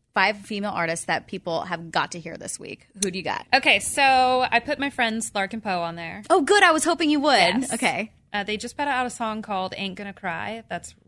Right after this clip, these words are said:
Speaker 2: really cool.
Speaker 1: Nice.
Speaker 2: Lauren Dusky, my friend that I, my other friend that I just told you about.
Speaker 1: Good.
Speaker 2: She has a song out called Costume Party, and her voice is amazing. Casey Musgraves, Slow Burn on there.
Speaker 1: Love that song.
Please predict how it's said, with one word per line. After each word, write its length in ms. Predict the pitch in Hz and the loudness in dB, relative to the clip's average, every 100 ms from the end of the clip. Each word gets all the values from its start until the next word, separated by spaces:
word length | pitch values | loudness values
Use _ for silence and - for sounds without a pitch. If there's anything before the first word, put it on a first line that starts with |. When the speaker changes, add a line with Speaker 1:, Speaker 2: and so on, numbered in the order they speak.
| 170 | _
Speaker 2:
really 320 | 175 - - - | -20 -20 -20 -18
cool. 280 | 80 - 190 | -18 -18 -14
Speaker 1:
Nice. 500 | 170 160 196 - - _ - | -12 -12 -12 -14 -16 _ -12
Speaker 2:
Lauren 280 | 190 185 190 | -10 -8 -8
Dusky, 560 | 165 - 185 180 220 226 | -12 -14 -18 -18 -18 -18
my 120 | 190 | -20
friend 260 | - 170 | -18 -18
that 80 | 175 | -18
I, 100 | 175 190 | -14 -6
my 140 | 190 | -2
other 180 | 202 208 | -2 0
friend 200 | 208 190 | 0 0
that 60 | 190 | 0
I 120 | 185 | -2
just 180 | 208 - | -4 -8
told 200 | 185 185 | -8 -8
you 100 | 175 | -8
about. 100 | - | -2
Speaker 1:
Good. 420 | 208 185 185 254 | -2 -2 -2 -2
Speaker 2:
She 80 | 226 | -2
has 140 | 220 | -6
a 40 | 202 | -6
song 280 | - 202 190 | -6 -4 -2
out 180 | 180 - | -4 -4
called 380 | 196 180 180 | -6 -6 -6
Costume 440 | - 175 - 175 170 | -8 -10 -10 -18 -18
Party, 300 | 160 165 175 | -20 -18 -18
and 100 | 175 | -18
her 80 | 165 | -20
voice 300 | 165 170 - | -20 -20 -20
is 240 | 160 _ - | -20 _ -20
amazing. 580 | 175 - - 92 196 _ _ _ _ _ _ _ _ _ | -20 -20 -20 -20 -20 _ _ _ _ _ _ _ _ _
Casey 360 | _ 196 185 196 | _ -14 -12 -14
Musgraves, 680 | 196 - - 180 175 190 - | -14 -16 -12 -12 -12 -14 -16
Slow 460 | - - - 180 | -16 -16 -12 -12
Burn 240 | 170 190 190 | -12 -16 -16
on 140 | 95 | -18
there. 280 | 92 95 202 - | -20 -20 -14 -12
Speaker 1:
Love 280 | - 185 - | -12 -14 -14
that 220 | - - | -16 -18
song. 380 | - 220 220 | -20 -18 -18